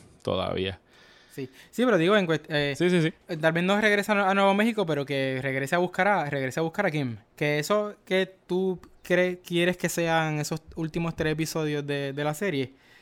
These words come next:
Speaker 2: que sean una película. A
Speaker 1: Sí,
Speaker 2: lo
Speaker 1: no,
Speaker 2: mejor
Speaker 1: no,
Speaker 2: es,
Speaker 1: no.
Speaker 2: es una posibilidad.
Speaker 1: Yo no quiero que nadie muera al final.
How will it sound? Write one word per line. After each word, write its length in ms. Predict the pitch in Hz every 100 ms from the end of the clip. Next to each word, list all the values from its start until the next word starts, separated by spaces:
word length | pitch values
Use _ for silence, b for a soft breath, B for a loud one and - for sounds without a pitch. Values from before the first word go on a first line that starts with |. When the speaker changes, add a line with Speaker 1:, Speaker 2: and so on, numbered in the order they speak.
| b -
Speaker 2:
que 140 | 135
sean 200 | - 120
una 200 | 135 135
película. 400 | 131 120 - - - _ -
A 60 |
Speaker 1:
Sí, 20 | 117
Speaker 2:
lo 60 |
Speaker 1:
no, 80 | 120
Speaker 2:
mejor 260 | 120 147 135
Speaker 1:
no, 140 | 117
Speaker 2:
es, 60 | 120
Speaker 1:
no. 120 | 135
Speaker 2:
es 60 | 120
una 180 | 131 135
posibilidad. 420 | 127 117 113 113
Speaker 1:
Yo 100 | 123
no 100 | 160
quiero 160 | 185 135
que 100 | 107
nadie 420 | 90 92 101 104
muera 280 | 92 87 85
al 80 | 87
final. 640 | - 90 82 73 -